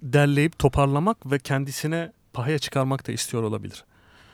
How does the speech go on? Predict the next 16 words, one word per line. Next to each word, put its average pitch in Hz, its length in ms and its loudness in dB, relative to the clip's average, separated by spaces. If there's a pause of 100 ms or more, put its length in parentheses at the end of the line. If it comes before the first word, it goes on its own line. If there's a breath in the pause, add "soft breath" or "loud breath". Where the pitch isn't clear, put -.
(800 soft breath)
İkincisi 233 500 -2
de 233 60 2
şu, - 180 -2
yani 220 220 2
biz 220 80 -2
sürekli 226 320 0
bir 226 100 0
anlatan 170 440 6
üzerinden 135 520 4
yapıyoruz 147 500 -2
da 113 100 2
bu 101 180 -2
hani 104 120 -6
eleştirilerimizi. 110 960 -4
Hani 110 240 -6
burada 147 360 -2